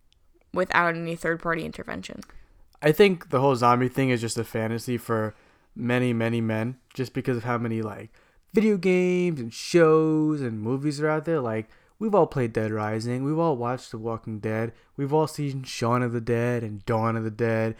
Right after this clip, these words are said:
Speaker 2: and Zombieland or Zombieville. What's that movie called? The one with Jesse Eisenberg?
Speaker 1: Oh, Zombieland? That was so
Speaker 2: That's a
Speaker 1: good.
Speaker 2: great movie. That's, like,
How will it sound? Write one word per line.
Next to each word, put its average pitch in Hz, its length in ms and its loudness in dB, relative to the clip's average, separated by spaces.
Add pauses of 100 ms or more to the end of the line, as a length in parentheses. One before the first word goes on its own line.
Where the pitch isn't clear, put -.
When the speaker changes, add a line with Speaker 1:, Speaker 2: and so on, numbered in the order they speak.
(280)
Speaker 2:
and 113 240 -4
Zombieland 120 720 0
or 107 100 -8
Zombieville. 120 560 -4
What's 135 140 -6
that 170 80 -6
movie 165 180 -6
called? 165 220 -2
The 127 40 -4
one 127 120 -4
with 123 100 -8
Jesse 123 260 -6
Eisenberg? 127 600 -8
Speaker 1:
Oh, 254 100 -6
Zombieland? 233 600 -4
That 247 100 -8
was 247 100 -10
so - 100 -2
Speaker 2:
That's 185 140 -2
a 233 60 0
Speaker 1:
good. - 80 -6
Speaker 2:
great 127 220 2
movie. 104 360 -6 (460)
That's, 190 240 4
like, 170 320 4